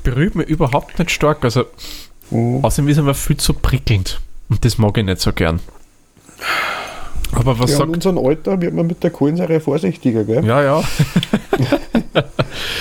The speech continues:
Speaker 1: Aber was sagt denn der Abgang? Wie findet man denn den?
Speaker 2: Fast nicht. <clears throat> Spärlich, dünn.
Speaker 1: Extrem, ja.
Speaker 2: Nicht staubig, also nicht so den Karton.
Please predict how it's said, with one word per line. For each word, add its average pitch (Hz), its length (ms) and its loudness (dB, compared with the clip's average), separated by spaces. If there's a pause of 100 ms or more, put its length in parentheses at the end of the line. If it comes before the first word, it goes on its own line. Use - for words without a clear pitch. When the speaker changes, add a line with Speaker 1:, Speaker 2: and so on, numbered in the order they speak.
(440)
Speaker 1:
Aber 135 260 2
was 135 200 0
sagt 139 260 2
denn 143 120 2
der 127 160 2
Abgang? 104 600 0
Wie 110 60 2
findet 131 320 0
man 156 100 2
denn 113 220 2
den? 131 360 2 (1500)
Speaker 2:
Fast - 460 -2
nicht. 151 240 2 (560)
<clears throat> 156 360 0 (1040)
Spärlich, 170 720 0 (540)
dünn. 190 240 4
Speaker 1:
Extrem, 117 640 2
ja. 107 220 4 (1400)
Speaker 2:
Nicht 131 260 2
staubig, 156 480 0
also 156 180 2
nicht 151 200 0
so 185 120 -2
den 156 180 0
Karton. 151 600 0